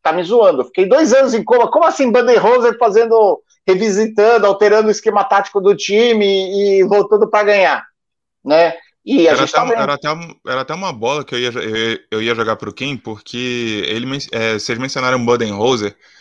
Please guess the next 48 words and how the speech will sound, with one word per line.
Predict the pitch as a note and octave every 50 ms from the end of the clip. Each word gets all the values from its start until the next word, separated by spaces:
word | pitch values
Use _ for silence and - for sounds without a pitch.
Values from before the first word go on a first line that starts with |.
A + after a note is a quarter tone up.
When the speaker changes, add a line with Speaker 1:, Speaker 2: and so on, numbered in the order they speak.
| - - - - _
Speaker 2:
e | - B2+ C3 C3+ C#3 C3+ C3+ C3+ C3 B2+ B2 A#2 - - A#2 A2 F#2+ _ _ _
desde | B2+ A#2+ D3+ F#3 A#3 A#3 B3
o | A#3+
jogo | F3 E3+ G3 G3 F3 F#3+
dois, | D3+ A#2+ G#2+ A2 B2+ D#3 E3 C#3 A2+ G#2 - - - - _ _ _ _ _ _ _ _ _
é, | - A2+ A2+ A2+ G#2+ -
eu | - A#2
acho | A#2+ C#3 - -
que | - D3+ A#2+ - _ _
do | _ G2+ G2+ A#2 C3+
jogo | B2 A#2 D#3+ G3 F#3+ F#3+
dois, | D3 A2+ G#2+ A#2+ C#3 C#3 B2 A2
lá | A#2 A#2+ B2+
em, | B2 A#2+
lá | A2+ A2 A#2+
em | B2+ A#2+
Phoenix | - - A#2+ A#2 A2 - -
mesmo, | A#2 G#2+ A#2 B2+ B2
acho | G#2 A#2+ - -
que | -
ficou | - - - - C3 A#2+
bem | A2 A#2+ C3+ E3 E3
claro | - A#2+ A#2+ B2 B2
uma | B2 A#2+ A#2+
mudança | A#2+ A#2 A2 A2 A#2 - -
de | A#2+ A#2
postura | - _ - B2 A2 G#2 - - - _ B2 C3+ D#3 D3 C3+
do, | A#2 A2 A#2+ A#2 A2
do | G#2+ G#2+
Milwaukee | A2 A2 G#2+ A2 A2 - -
Bucks, | G#2+ A2 A#2+ A#2+ - -
ainda | A#2+ A#2 A#2+ C#3+ E3 D#3
que | - C#3
eles | B2+ B2
não | C3+ A#2+ A2+
tenham | - A#2+ A2 A2+ A2
ganhado | A2+ G#2+ G#2+ A2 G#2+ G#2+
a |
partida, | - - G#2 - - - C3 C#3+ C3 G#2 G2 - _ _ _ _ _ _ _ - _
mas, | - G#2+ A2 A2+ A#2 A#2 A#2 A#2 A2+ - - - - _
é, | A#2 A#2 A2+ A2 A2 G2+ - - G#2
eles | A2 A#2 A#2 - G#2+ G2 - G2+ G2+
voltaram | A2 A#2+ C3 B2+ - A#2+ C3 C3+
pra | C3 - C3
aquela, | - - C3 B2 B2+ A#2+
pra | - A#2+
aquele | A2 - - A#2+ A#2
jogo, | G#2+ A2 A#2+ B2 B2 B2